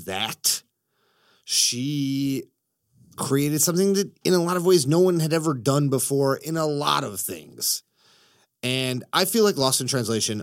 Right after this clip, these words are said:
all I'm gonna say, and I'm gonna stop being such a wiener about it, but I feel like there's things that Lost in Translation does not get the credit for that it should get.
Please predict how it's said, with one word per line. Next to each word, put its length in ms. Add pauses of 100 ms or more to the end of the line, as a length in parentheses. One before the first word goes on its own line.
(120)
all 180
I'm 60
gonna 140
say, 320
and 80 (260)
I'm 80
gonna 120
stop 180
being 180
such 160
a 60
wiener 460
about 220
it, 180 (520)
but 280 (380)
I 80
feel 240
like 280 (420)
there's 280
things 400
that 260
Lost 260
in 60
Translation 600
does 240
not 380
get 160
the 60
credit 320
for 280
that 160
it 120
should 380
get. 220